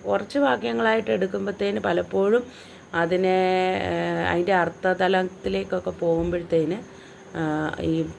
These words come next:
പല കാര്യങ്ങളും പറയുന്നത് ഇപ്പം തൻ്റെ സന്നിധിയിൽ ഇപ്പം ഈ ലെവിയ പതിനാറിൻ്റെ, ഏ, ഒരു വാക്യം എടുത്തിട്ട് പറയുന്നുണ്ട്. തൻ്റെ സന്നിധിയിൽ വന്ന അഹറോൻ്റെ പുത്രന്മാരെ രണ്ടുപേരെ കൊന്നു. നാബാൽ എന്നവനെ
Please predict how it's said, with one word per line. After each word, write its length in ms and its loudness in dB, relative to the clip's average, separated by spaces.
പല 200 4
കാര്യങ്ങളും 720 0
പറയുന്നത് 680 -2
ഇപ്പം 240 2
തൻ്റെ 260 4
സന്നിധിയിൽ 460 0
ഇപ്പം 140 -2
ഈ 80 4
ലെവിയ 460 4
പതിനാറിൻ്റെ, 800 2
ഏ, 80 -2
ഒരു 180 -6
വാക്യം 400 -6
എടുത്തിട്ട് 420 -8
പറയുന്നുണ്ട്. 600 0
തൻ്റെ 280 4
സന്നിധിയിൽ 500 2
വന്ന 140 2
അഹറോൻ്റെ 520 0
പുത്രന്മാരെ 560 0
രണ്ടുപേരെ 600 2
കൊന്നു. 260 -4
നാബാൽ 540 6
എന്നവനെ 320 2